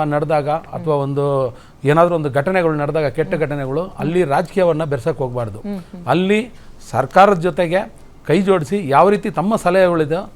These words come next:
ತಾವು ಕೊಟ್ಟು, ಈ ರೀತಿಯಾದಂಥ ಘಟನೆಗಳು, ಈಗ ಫಸ್ಟ್ ನಡೆದಿರೋ ಘಟನೆಗೆ ಫಸ್ಟ್ ಪ-, ಸರಿ ಸೆಟ್ರೇಟ್ ಮಾಡಬೇಕು. ಅದಾದ ನಂತರ, ಆದ್ಮೇಲೆ ಮುಂದಿನ ದಿನಗಳಲ್ಲಿ ಇದು ಮತ್ತೆ ಮರುಕಳಿಸದೇ ಇರಂಗೆ ಯಾವ ರೀತಿ ನಾವು ಕ್ರಮಗಳು ತಗೋಬೇಕು,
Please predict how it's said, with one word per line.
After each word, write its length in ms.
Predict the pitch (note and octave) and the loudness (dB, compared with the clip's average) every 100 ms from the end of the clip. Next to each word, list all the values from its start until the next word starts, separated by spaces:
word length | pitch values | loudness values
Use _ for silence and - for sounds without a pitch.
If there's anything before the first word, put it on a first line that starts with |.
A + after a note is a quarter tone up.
| - | -6
ತಾವು 260 | B2+ F#3+ G3 | 0 2 0
ಕೊಟ್ಟು, 300 | E3 B2+ E3+ | -2 -6 -6
ಈ 360 | F3 D3+ E3+ | -4 -4 -2
ರೀತಿಯಾದಂಥ 540 | F#3 G3 G3+ E3+ D#3 D3 | -2 0 0 0 -2 -2
ಘಟನೆಗಳು, 640 | C#3+ E3 F3 D#3 F3 - - F3+ | -4 -4 -4 -4 -4 -8 -14 -6
ಈಗ 160 | D#3+ D#3+ | -4 0
ಫಸ್ಟ್ 360 | F#3 - B3+ | 0 2 2
ನಡೆದಿರೋ 400 | F3+ D3+ F3+ A#3 | 4 2 6 4
ಘಟನೆಗೆ 760 | G#3 F#3 G#3+ G3+ A3+ C4+ F#3+ F#3+ - F#3+ | 6 2 2 2 0 -2 -8 -12 -6 -6
ಫಸ್ಟ್ 200 | - G3+ | -2 2
ಪ-, 260 | G3+ F#3 | 4 4
ಸರಿ 240 | F#3+ F#3+ F#3+ | 4 0 0
ಸೆಟ್ರೇಟ್ 400 | F#3+ G#3+ G#3 F3 | 0 2 2 2
ಮಾಡಬೇಕು. 400 | D#3+ C3+ - F#3 E3+ - - | 0 -2 -6 -14 -14 -14 -6
ಅದಾದ 340 | C3 D#3+ A3+ A3+ | 4 8 8 8
ನಂತರ, 280 | G#3 F3+ G3 A3+ - F3+ - | 2 4 2 2 -6 -18 -4
ಆದ್ಮೇಲೆ 840 | B2 F3+ A3+ G#3+ G#3 G#3 A#3+ - D#3+ | 6 8 8 4 2 0 -4 -4 0
ಮುಂದಿನ 340 | G#3 C4+ B3 | 2 2 2
ದಿನಗಳಲ್ಲಿ 440 | A3+ G#3 F#3+ F3+ | 2 4 4 4
ಇದು 280 | A3 E3 D#3+ | -2 -4 -4
ಮತ್ತೆ 260 | D#3+ E3 A3+ | -4 -2 0
ಮರುಕಳಿಸದೇ 600 | F3 F#3 F#3+ G3 D3 F3 | 2 0 0 -2 0 0
ಇರಂಗೆ 400 | D#3 D3 G3+ B2 | 0 -4 -8 -2
ಯಾವ 180 | C3+ F#3 | -2 -2
ರೀತಿ 240 | F#3+ F3+ | -4 -4
ನಾವು 160 | C#3+ A#2 | -6 -6
ಕ್ರಮಗಳು 420 | C#3+ E3+ E3+ C#3+ | -4 -2 -2 -4
ತಗೋಬೇಕು, 560 | C3+ C#3 B2+ F3 A3 | -6 -6 -8 -8 -12